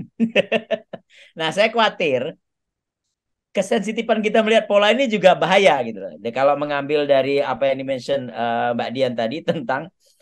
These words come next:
ini loh, kita tuh manusia tuh suka mengeneralisir.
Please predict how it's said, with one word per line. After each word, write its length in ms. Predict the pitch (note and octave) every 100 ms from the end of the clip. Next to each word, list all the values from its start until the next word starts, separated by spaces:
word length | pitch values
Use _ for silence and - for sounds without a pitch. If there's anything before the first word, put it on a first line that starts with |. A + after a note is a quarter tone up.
| -
ini 180 | F#3 A#3
loh, 240 | G3+ A#2+ - _ _ -
kita 320 | F3+ G3 -
tuh 80 | A#3+
manusia 400 | G3+ F3+ F#3 G3+
tuh 80 | G#3+
suka 240 | F#3+ F#3+
mengeneralisir. 880 | F3+ D3 C#3+ D#3+ D#3 D#3 E3 C3